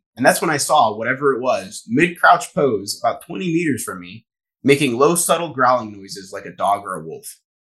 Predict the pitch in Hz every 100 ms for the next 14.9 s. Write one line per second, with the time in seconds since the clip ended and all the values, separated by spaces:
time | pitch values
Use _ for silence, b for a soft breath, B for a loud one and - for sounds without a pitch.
0 | _ _ - 110 - 139 160 156 127 143
1 | 135 107 120 123 123 113 117 120 113 110
2 | 113 - - 113 104 101 104 101 87 110
3 | - 87 85 85 87 - - - _ _
4 | _ _ - - 123 123 151 180 190 185
5 | 185 147 135 131 - - 143 110 104 117
6 | - 120 143 147 151 - - 127 - -
7 | - - 170 185 185 117 101 - 123 123
8 | - 151 160 156 - 170 165 131 131 139
9 | 143 131 127 123 117 110 98 104 98 95
10 | - 101 101 95 - _ 90 - - -
11 | - _ _ _ _ _ _ - 170 202
12 | 190 180 - 160 165 160 160 143 139 110
13 | 101 - 110 123 131 147 131 127 113 143
14 | 160 165 156 147 110 98 87 - -